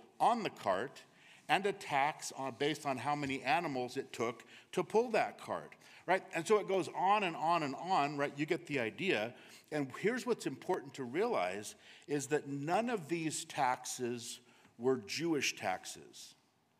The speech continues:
None of those went to support the government of Israel at the time. Those were all Roman taxes. And so they went straight back to fill up the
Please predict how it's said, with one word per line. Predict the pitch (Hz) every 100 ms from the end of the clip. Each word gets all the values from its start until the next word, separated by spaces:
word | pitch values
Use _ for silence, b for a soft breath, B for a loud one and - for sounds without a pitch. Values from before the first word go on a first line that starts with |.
| _ _ _ _ _ _ b b
None | 127 139 220 277
of | 190
those | 170 165 139
went | 156 143
to | -
support | - 165 - 156 120
the | 123
government | 110 135 139 139 127 123
of | 110 98 -
Israel | 160 208 185 139 107 98
at | 98 -
the |
time. | 101 - 87 85 85 - B B
Those | 98 120 160 175 170
were | 156 151
all | 113 117 107 110 110 110 - _ 82
Roman | 95 101 92 85
taxes. | - 80 71 - - - - - - _ _ _ _ B B
And | 110
so | - 139
they | 147
went | 156 135 110
straight | - - - 120 147 170 -
back | 139 139 - -
to | - 110
fill | - - 143 139 143 -
up | 123 127 - B B B 101
the | 110